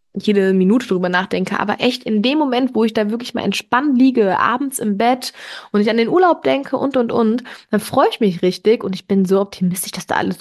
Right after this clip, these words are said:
gut läuft. Mm, ja, und dann kommt auf einmal dann so ein Worst-Case-Szenario in meinen Kopf, ne? Und ich denk mir, „Wow, woher kommt das jetzt auf einmal?“ Und dann mach, sag ich so,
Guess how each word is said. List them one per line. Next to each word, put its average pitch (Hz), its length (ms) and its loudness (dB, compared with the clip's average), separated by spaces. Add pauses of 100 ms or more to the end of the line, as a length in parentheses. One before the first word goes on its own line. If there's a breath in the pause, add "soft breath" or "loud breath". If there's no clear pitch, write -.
gut 196 220 -2
läuft. 185 380 2 (400 loud breath)
Mm, 190 420 2 (880)
ja, 240 120 4
und 185 60 2
dann 175 100 0
kommt 240 160 0
auf 240 80 -2
einmal 247 260 0
dann 247 180 2
so 247 60 0
ein 254 80 4
Worst-Case-Szenario 202 840 0
in 170 60 0
meinen 170 180 0
Kopf, - 300 -4
ne? 233 220 0 (120)
Und 190 100 -2
ich - 80 -12
denk 196 240 2
mir, 185 100 2
„Wow, 170 520 4 (100)
woher 208 340 2
kommt 185 300 -2
das 175 100 -4
jetzt 170 140 0
auf 170 140 -2
einmal?“ 170 340 0
Und 180 140 2
dann 190 160 -2
mach, 190 240 0
sag 196 120 2
ich 196 80 -2
so, 190 160 0